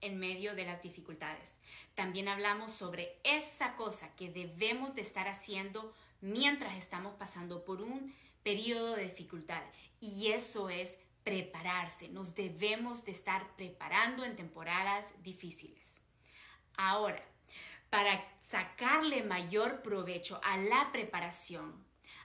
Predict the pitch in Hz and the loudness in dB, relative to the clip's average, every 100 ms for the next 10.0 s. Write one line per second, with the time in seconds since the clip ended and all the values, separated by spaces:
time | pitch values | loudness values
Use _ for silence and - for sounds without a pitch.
0 | - 233 262 269 269 240 214 196 208 214 | 4 6 6 4 0 0 -4 -4 -6 -6
1 | 220 226 226 - _ 214 190 185 185 190 | -2 -4 -4 -12 _ 0 0 2 0 0
2 | 190 185 180 175 165 165 160 - - _ | -2 -4 -4 -6 -6 -8 -8 -12 -14 _
3 | - - 185 220 220 233 226 233 - 208 | -20 -8 2 2 2 2 2 2 -2 -6
4 | 202 185 185 185 185 196 202 - _ _ | -4 -6 -4 -2 0 0 -4 -12 _ _
5 | _ _ _ _ - 196 185 180 247 254 | _ _ _ _ -4 -2 -2 -2 -2 -2
6 | - 185 185 175 170 151 - - - - | 0 0 2 2 0 -4 -8 -16 -8 4
7 | 262 269 311 302 285 254 254 247 202 180 | 6 6 2 2 0 -2 -2 -2 -2 -2
8 | 202 214 196 196 165 - 180 175 165 208 | -4 -2 -2 -2 -4 -4 0 0 0 -4
9 | 226 269 269 - 214 180 160 180 175 180 | 0 0 0 -4 -4 -2 0 2 2 -2